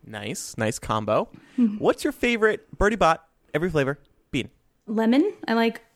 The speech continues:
Speaker 2: all things lemon, and I feel like it's a pretty safe choice 'cause it doesn't look like any of the disgusting ones, so.
Speaker 1: Yeah. Yeah. Have you been to the theme parks?
Speaker 2: I have. We both, uh,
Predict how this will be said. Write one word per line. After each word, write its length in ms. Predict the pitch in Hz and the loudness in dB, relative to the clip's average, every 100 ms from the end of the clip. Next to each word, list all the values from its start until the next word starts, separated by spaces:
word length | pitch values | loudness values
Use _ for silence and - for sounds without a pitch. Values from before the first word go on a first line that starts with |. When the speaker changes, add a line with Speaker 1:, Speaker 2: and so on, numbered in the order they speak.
| _ - | _ -2
Speaker 2:
all 180 | 226 | -2
things 300 | 226 226 220 | 0 0 0
lemon, 360 | 220 220 262 269 | 0 2 4 4
and 80 | 214 | 2
I 80 | 202 | -2
feel 240 | - 226 | -2 -2
like 160 | 226 226 | -2 -4
it's 120 | 214 | -4
a 80 | 208 | -6
pretty 280 | - 214 196 | -4 -4 -4
safe 420 | - 202 233 - | -4 -2 -2 -2
choice 280 | 302 302 302 | 0 0 0
'cause 160 | 233 | -4
it 60 | 214 | -2
doesn't 240 | 220 220 | -4 -4
look 240 | 202 208 - | -2 0 2
like 180 | 196 202 | 0 2
any 260 | 196 190 | -2 0
of 60 | 185 | -2
the 60 | 180 | -4
disgusting 520 | 185 - 196 - - | -8 -8 -12 -12 -10
ones, 400 | - - 262 247 | -10 -6 -8 -8
so. 300 | - - 233 - - | -12 -12 -14 -16 -12
Speaker 1:
Yeah. 340 | 113 107 92 - _ _ - | -4 -4 -4 -8 _ _ -10
Yeah. 200 | 98 76 - _ _ _ - - - | -6 -8 -10 _ _ _ -20 -12 -4
Have 160 | 165 | -2
you 120 | 196 226 | 0 -2
been 200 | 226 233 | -2 -2
to 80 | 226 | -4
the 120 | 226 | -4
theme 240 | 233 226 | -4 -6
parks? 580 | 226 226 220 - - - - _ _ - | -4 -4 -6 -12 -16 -16 -20 _ _ 0
Speaker 2:
I 100 | 262 | 2
have. 360 | 214 196 196 | 4 2 2
We 100 | 233 | 0
both, 400 | 220 220 220 - | 2 2 0 -2
uh, 300 | 208 196 190 | -2 0 -2